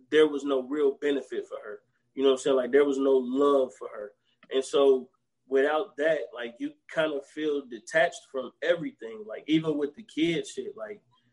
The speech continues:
she wasn't gonna be a, a great fucking mom. We knew that because she could, she was only caring about herself. You know what I mean? Like, she wasn't gonna be a great, a wife because she was selfish.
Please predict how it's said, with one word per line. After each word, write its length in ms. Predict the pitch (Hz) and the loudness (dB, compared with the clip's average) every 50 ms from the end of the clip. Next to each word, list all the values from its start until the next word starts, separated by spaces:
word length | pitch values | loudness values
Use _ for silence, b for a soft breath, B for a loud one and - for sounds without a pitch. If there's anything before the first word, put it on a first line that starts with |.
| _ _ | _ _
she 180 | - - 190 196 | -10 -4 2 4
wasn't 400 | 208 202 190 185 170 165 151 143 | 8 8 8 6 4 -2 -2 -2
gonna 220 | 151 147 143 135 | -2 -2 -2 -4
be 260 | - 139 139 139 135 | -2 -2 -2 0 0
a, 100 | 127 117 | 0 -2
a 300 | 113 104 - - 110 107 104 | -4 -8 -10 -10 -12 -14 -12
great 320 | 107 123 131 135 131 - - | -4 0 2 2 2 2 -2
fucking 320 | - 143 127 - - 107 | -4 -4 -2 -4 -4 -8
mom. 460 | 107 110 127 156 156 135 135 139 131 135 | -6 -2 0 2 2 0 -2 -6 -10 -10
We 100 | 147 143 | -6 -2
knew 200 | 151 190 190 151 | 0 2 2 4
that 320 | 156 185 196 - - - _ _ | 4 2 2 0 -4 -10 _ _
because 380 | 120 _ - 139 131 123 - _ _ _ | -14 _ -6 -6 -6 -8 -10 _ _ _
she 260 | - - 170 165 147 | -18 -16 -14 -12 -8
could, 220 | - 151 143 - | -8 -8 -8 -8
she 160 | - - 180 | -10 -8 -6
was 140 | 170 156 151 | -6 -2 2
only 220 | 160 160 160 147 - | 2 2 2 2 0
caring 280 | - 170 165 165 165 | 2 2 2 2 2
about 220 | 156 160 160 156 156 | 2 2 2 2 2
herself. 440 | 151 151 - 208 233 214 - - _ _ _ _ _ _ _ _ _ _ _ _ _ _ _ _ _ _ _ _ | 2 -2 -4 -4 -4 -4 -4 -8 _ _ _ _ _ _ _ _ _ _ _ _ _ _ _ _ _ _ _ _
You 100 | 135 143 | -6 -4
know 100 | 156 156 | -2 -2
what 80 | 165 175 | -2 -2
I 40 | |
mean? 220 | 175 175 180 180 165 | -4 -4 -4 -6 -4
Like, 240 | 151 135 131 117 - | -4 -4 -6 -6 -10
she 220 | - - 170 180 | -16 -12 -10 -6
wasn't 320 | 190 190 180 165 165 156 | -4 -2 -2 -4 -4 -6
gonna 260 | 156 160 156 151 143 139 | -4 -2 -2 -2 -2 -4
be 220 | 147 151 147 139 | -6 -4 0 0
a 100 | 123 113 | 0 0
great, 380 | 110 117 135 139 143 131 117 - _ _ _ - | -2 -2 0 0 0 0 -4 -12 _ _ _ -12
a 100 | - 120 | -10 -8
wife 360 | 113 107 123 139 226 226 180 - - - | -6 -2 0 2 2 2 2 0 -4 -12
because 500 | 131 - - 143 139 131 127 - - _ _ _ _ _ | -8 -2 2 2 2 2 0 -10 -20 _ _ _ _ _
she 220 | - - - 175 | -16 -12 -10 -8
was 200 | 160 147 139 - | -8 -8 -6 -2
selfish. 520 | - 214 220 214 - - - - - - | 0 2 2 2 0 -2 -8 -18 -20 -20